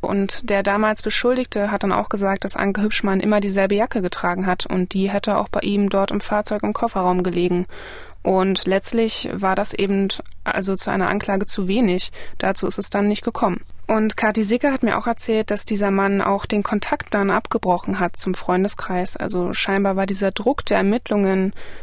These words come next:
wirklich so groß, dass, ähm, er sich dazu entschieden hat, den Kontakt zur Dorfgemeinschaft und den ganzen jungen Leuten abzubrechen.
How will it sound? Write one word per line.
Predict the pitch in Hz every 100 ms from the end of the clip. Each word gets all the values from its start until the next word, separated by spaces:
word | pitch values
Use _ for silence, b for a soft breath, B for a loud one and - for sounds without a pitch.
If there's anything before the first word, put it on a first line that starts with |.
| -
wirklich | 220 214 214
so | - 220 269
groß, | - - 202 247 247 - -
dass, | 190 - - -
ähm, | 180 185 190 208
er | -
sich | 196 196
dazu | 202 -
entschieden | 208 196 - 226 233 -
hat, | 190 - -
den | 202 196
Kontakt | 202 - 208 -
zur | -
Dorfgemeinschaft | 196 180 - 214 196 202 208 208 - -
und | 190
den | 190
ganzen | 185 190 208
jungen | 196 196
Leuten | 190 196 214 202
abzubrechen. | - - - 190 180 - - - 214